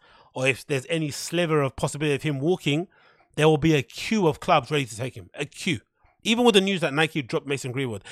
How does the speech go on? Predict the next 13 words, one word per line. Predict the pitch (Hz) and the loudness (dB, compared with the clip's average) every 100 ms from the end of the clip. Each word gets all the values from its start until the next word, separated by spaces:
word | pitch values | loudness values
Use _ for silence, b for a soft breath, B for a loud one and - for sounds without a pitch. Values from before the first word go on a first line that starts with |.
| B - | B -4
there | 151 | -2
will | 185 | -2
be | 175 185 | -2 -2
a | |
queue | - - - 208 | -2 -4 0 4
of | 156 127 | 4 0
sports | - - 170 170 - | -10 -6 -2 -2 -2
brands, | - 160 151 151 156 - B B | 0 2 2 0 -6 -12 B B
of | 127 - | -8 -8
clothes | - 165 160 151 | -4 2 4 2
or | 147 | -2
sponsors | - - 160 156 147 120 | -6 -2 -2 -2 -6 -4
willing | 131 190 151 | 0 0 0